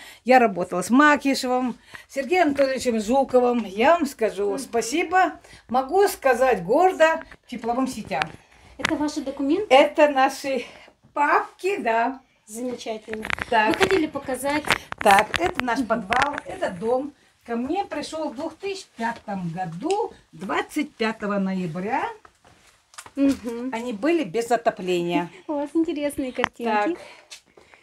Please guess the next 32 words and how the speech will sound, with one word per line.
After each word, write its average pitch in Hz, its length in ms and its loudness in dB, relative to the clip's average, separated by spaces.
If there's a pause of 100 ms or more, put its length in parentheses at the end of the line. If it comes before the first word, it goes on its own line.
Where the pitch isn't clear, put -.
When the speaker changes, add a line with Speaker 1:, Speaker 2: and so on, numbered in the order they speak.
(140)
Speaker 1:
Вот 254 360 -2
Speaker 2:
Так, 254 260 4
Speaker 1:
с - 260 -20
пятого 269 340 2
Speaker 2:
это 247 100 -10
Speaker 1:
года. 320 140 4
Speaker 2:
Баймуканова, 285 680 8
восемьдесят 247 540 2
шесть. 294 160 -2
Speaker 1:
Восемьдесят 220 580 -2
шесть, 196 480 -12
да. 180 260 -8
Speaker 2:
Мгм. 220 440 2
Speaker 1:
Пошлите. 208 640 -10 (360)
Это 254 300 -6
столяр-, 214 500 -4 (440)
столярка 285 580 -4
для 185 240 -8
рабочих. 226 800 -6 (180)
Speaker 2:
Сколько 415 420 2
у 339 60 -2
вас 302 160 0
сотрудников? 262 640 2 (960)
Speaker 1:
Сотрудников 302 800 0
в 240 40 -6
общей 262 320 -6
сложности 320 680 -4
девять 220 340 -10
человек. 403 640 -4
Speaker 2:
Мгм. 277 240 4
Speaker 1:
Это 247 180 -2
дворники, 240 720 -6